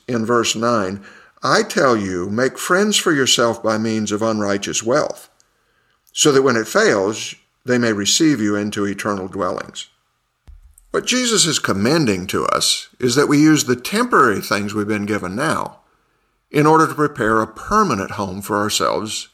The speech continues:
in eternity. Now, let's be clear.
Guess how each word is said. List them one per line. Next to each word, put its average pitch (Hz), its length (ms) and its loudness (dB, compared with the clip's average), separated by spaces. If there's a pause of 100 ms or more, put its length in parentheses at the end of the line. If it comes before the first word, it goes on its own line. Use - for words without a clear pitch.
in 113 120 -4
eternity. 123 600 0 (1400)
Now, 139 300 2
let's 127 180 0
be 92 140 -4
clear. - 500 -2